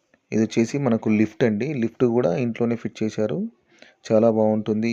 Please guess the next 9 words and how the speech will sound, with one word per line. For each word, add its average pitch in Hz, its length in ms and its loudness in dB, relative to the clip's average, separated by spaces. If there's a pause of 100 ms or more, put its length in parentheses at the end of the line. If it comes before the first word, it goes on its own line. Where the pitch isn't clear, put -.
ఇల్లు 107 180 0
అయితే. - 220 -4 (720)
ఇదంతా 110 280 4 (120)
కూడా 117 200 2
మనకు 110 320 -2
లివింగ్ 110 360 2
ఏరియా 104 260 0
అండి 98 160 -4
ఇదంతా. 98 320 -4